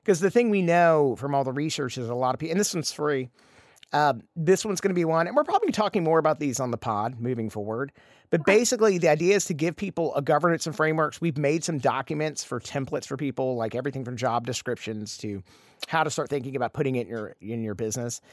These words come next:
Speaker 1: This is not just good for business owners. This also should be good for individuals, because we're gonna talk a little bit about individuals need to start thinking of themselves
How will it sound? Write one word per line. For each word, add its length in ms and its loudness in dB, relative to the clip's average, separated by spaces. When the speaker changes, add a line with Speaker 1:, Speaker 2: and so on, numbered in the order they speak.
Speaker 1:
This 160 2
is 100 2
not 220 2
just 200 -2
good 140 2
for 80 -2
business 360 -4
owners. 360 0
This 160 -6
also 180 0
should 160 -6
be 80 -6
good 160 -2
for 160 -4
individuals, 680 -4
because 280 -6
we're 80 -10
gonna 140 -10
talk 260 -6
a 40 -8
little 180 -6
bit 120 -4
about 360 -4
individuals 600 -4
need 100 -8
to 80 -10
start 240 -6
thinking 260 -8
of 80 -8
themselves 560 0